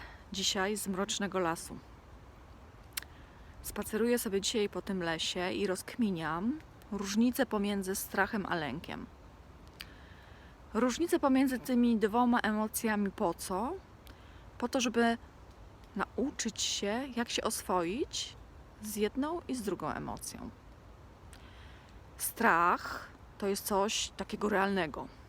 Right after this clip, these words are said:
Wychodzę na przykład na ulicę, przechodzę przez jezdnię i widzę pędzący samochód i się boję. To jest strach. A lęk? Lęk to jest takie wyobrażenie w mojej głowie, które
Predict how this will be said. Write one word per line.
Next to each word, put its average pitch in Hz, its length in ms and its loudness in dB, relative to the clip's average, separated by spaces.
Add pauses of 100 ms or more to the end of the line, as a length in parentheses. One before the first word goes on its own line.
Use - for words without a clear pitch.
(120)
Wychodzę 185 640 2
na 165 140 -2
przykład - 440 -4
na 160 120 0
ulicę, 233 480 2
przechodzę 196 380 -2
przez - 220 -6
jezdnię 247 480 4 (300)
i 208 60 -2
widzę 254 220 4
pędzący 262 420 4
samochód 240 480 4
i - 40 0
się 269 140 2
boję. 135 380 -2 (880)
To 143 100 -6
jest 208 180 0
strach. - 460 -2 (1000)
A 202 100 0
lęk? 196 560 -2 (1400)
Lęk 190 420 2
to 214 360 2
jest 208 340 2
takie 196 400 -2
wyobrażenie 202 640 4
w 190 60 -6
mojej 196 280 0
głowie, 180 560 2
które 214 600 0